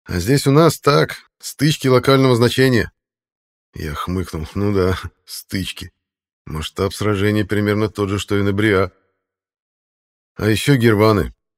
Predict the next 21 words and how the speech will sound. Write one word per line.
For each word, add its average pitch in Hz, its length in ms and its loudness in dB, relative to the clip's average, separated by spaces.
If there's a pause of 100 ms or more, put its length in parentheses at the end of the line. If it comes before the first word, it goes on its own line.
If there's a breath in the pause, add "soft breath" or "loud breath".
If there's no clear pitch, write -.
(180)
добавил 73 560 -8
я, 71 180 -12 (360)
"затеявшие, 107 680 0
наконец, 104 380 2
свою 104 200 2
священную 101 540 0
войну. 104 380 2 (760)
Вот - 200 2
вчера 123 380 2 (560)
десантировались 113 800 0
в - 40 -14
той 117 140 2
самой 110 280 2
реликтовой 110 480 2
роще, 110 400 2 (520)
силами 127 400 2
как 117 200 0
минимум 123 360 4
манипула". 117 540 2 (1000)
"Священная 110 800 0
война? 107 380 4